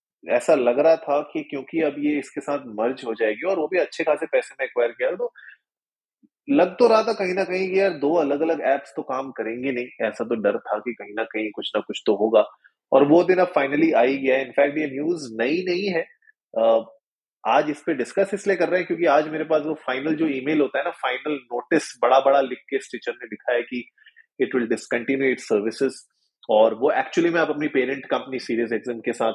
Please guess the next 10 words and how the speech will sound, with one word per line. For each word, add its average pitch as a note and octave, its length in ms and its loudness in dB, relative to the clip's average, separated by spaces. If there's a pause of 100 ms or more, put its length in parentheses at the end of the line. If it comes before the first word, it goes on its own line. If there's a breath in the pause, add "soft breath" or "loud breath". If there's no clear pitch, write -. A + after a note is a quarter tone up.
मर्ज G#2+ 320 2
होने A#2 180 0
वाली F#2 280 0
है। F2+ 120 -6 (720 loud breath)
तो A#2 440 2 (180)
ये E3+ 160 8
है E3+ 180 4
पूरा D3+ 320 2
माजरा B2 440 4
इसका C#3 300 0